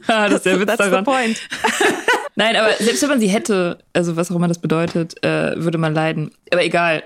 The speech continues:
Speaker 1: Da, und der, und, und ich hab mir da halt damals erzählt, so, naja, ich mach ja nicht mit dem rum. Es gab tatsächlich literally
Speaker 2: Mhm.
Speaker 1: eine Situation, wo wir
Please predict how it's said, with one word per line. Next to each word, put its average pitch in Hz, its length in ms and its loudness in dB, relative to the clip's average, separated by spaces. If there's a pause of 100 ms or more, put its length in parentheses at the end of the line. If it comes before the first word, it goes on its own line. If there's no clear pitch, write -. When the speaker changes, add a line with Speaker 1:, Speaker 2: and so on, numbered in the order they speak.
(100)
Speaker 1:
Da, 175 220 0
und 185 180 0
der, 220 340 2
und, 190 200 -4 (160)
und 190 100 0
ich - 180 -4
hab 202 200 0
mir 196 100 2
da 190 100 0
halt 190 160 -2
damals 180 240 0
erzählt, 180 400 -2
so, 165 140 -2 (100)
naja, 165 480 -2 (160)
ich - 140 -4
mach 151 120 -4
ja 160 80 -2
nicht 156 140 -4
mit 147 80 -6
dem 170 120 0
rum. 185 260 -2 (160)
Es 202 100 -2
gab 208 200 0
tatsächlich 190 480 -2
literally 190 720 0
Speaker 2:
Mhm. - 60 0
Speaker 1:
eine 160 160 -2
Situation, 160 840 -4 (560)
wo 170 340 0
wir 165 520 0